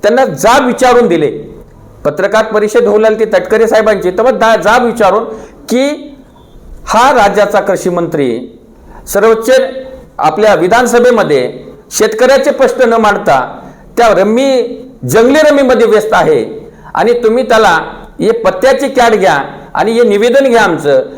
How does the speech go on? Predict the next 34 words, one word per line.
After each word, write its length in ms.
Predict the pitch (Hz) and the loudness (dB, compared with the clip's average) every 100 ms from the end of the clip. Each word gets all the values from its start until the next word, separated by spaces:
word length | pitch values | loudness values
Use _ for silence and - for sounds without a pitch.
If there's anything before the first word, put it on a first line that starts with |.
| - - | -12 -4
आणि 240 | 185 247 | 0 0
त्याला 300 | 233 208 220 | 0 2 4
राजीनामा 460 | 202 196 240 269 254 | 2 2 2 2 2
घरी 220 | 226 254 | 2 2
देऊन 300 | 226 240 214 | 4 2 2
जा 380 | 202 208 180 - - - | 2 2 2 -4 -10 -2
आणि 160 | 196 | -2
त्याला 260 | 233 214 233 | 2 2 4
हे 300 | 277 - 226 | 2 0 -2
पत्ते 420 | 233 208 208 240 | 0 -2 0 2
घेऊन 280 | 202 247 233 | 2 0 -2
घरी 160 | 196 | -4
क्लब 340 | 240 202 233 240 | -4 0 2 2
मांडून 360 | 202 202 202 | 2 0 0
बस, 160 | 170 226 - 151 | 2 0 0 -2
बसा 640 | 202 247 180 143 - - 170 | -2 2 0 0 -8 -10 -4
म्हणून 220 | 240 240 | -2 -2
ह्या 240 | 190 226 277 | 0 0 0
शब्दात 340 | 240 190 220 254 - - - - - - - | -2 -2 0 0 -2 -12 -20 -20 -20 -14 -6
विजयदादा 560 | 170 202 240 214 208 | -2 2 4 4 2
घाडगे 340 | 214 185 196 220 | 0 -2 0 -2
सांगितले 500 | - 202 233 226 220 | 0 0 0 0 0
आणि 220 | 214 240 | 0 0
निवेदन 420 | 220 220 220 262 - - - - | 0 0 0 -2 -6 -14 -20 -6
तटकरे 340 | 208 208 240 - | -6 -2 0 0
साहेब 280 | 226 254 | 0 0
घेतले 360 | 226 277 277 185 185 - - - - _ | -2 -4 -4 -6 -8 -14 -20 -20 -20 _
की 60 | 269 | -2
हा 460 | 269 - 240 262 | -2 0 0 2
अनुषमान, 480 | 254 262 262 254 247 175 - - - 208 | 2 2 0 0 0 -4 -12 -20 -6 -2
हे 60 | |
हरामखोर 680 | 233 - 202 269 302 202 247 | -2 -2 0 0 0 2 0
सूरज 280 | 208 208 208 | 2 0 0
चव्हाण 460 | 208 165 135 127 | -2 -2 -2 -4